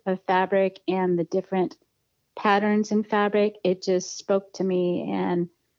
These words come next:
I just fell in love with all of that. And it just became my medium. I just love fabric. And some days when I'm need some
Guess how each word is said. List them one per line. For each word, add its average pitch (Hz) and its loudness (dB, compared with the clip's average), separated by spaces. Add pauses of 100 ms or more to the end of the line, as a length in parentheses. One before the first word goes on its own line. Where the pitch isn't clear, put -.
(300)
I 165 -2
just 185 -6
fell 185 2
in 180 2
love 175 0
with 165 0 (720)
all 185 2
of 175 -4
that. - -6
And - -6 (300)
it 170 -2
just 180 -6
became 196 -2
my 175 2 (640)
medium. 170 2 (1500)
I 185 0
just 190 -2
love 180 2
fabric. - -6 (480)
And 180 0
some 208 0
days 208 4
when 185 0
I'm 175 2 (1300)
need 214 4
some 190 2